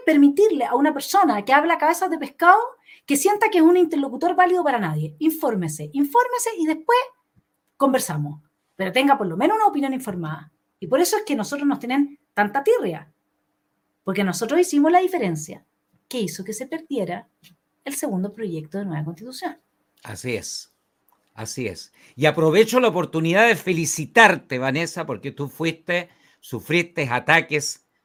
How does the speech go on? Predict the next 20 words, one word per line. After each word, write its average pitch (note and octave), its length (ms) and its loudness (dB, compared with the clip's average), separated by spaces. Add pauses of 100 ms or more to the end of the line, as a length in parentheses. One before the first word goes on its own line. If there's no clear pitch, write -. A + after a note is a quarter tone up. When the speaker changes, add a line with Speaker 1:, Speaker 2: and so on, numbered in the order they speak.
(220)
Speaker 2:
pero A#2+ 320 -6
horribles, C#3+ 840 -2
y A2 80 -8
ahí C3+ 160 -4
no D#3+ 120 -6
estaban F#3+ 340 -2
las F3+ 100 -6
feministas D3+ 540 -6
defendiéndote C#3 800 -4
cuando C3 320 -10
te B2+ 260 -4
atacaron E3 680 -4 (340)
brutalmente. D3 480 -4
A A#2+ 40 -4
la A#2 120 -4
Tere A2+ 220 -2
Marinovich D3+ 600 -2
la A2+ 140 -8
atacaron B2 480 -4
brutalmente, C3 880 -6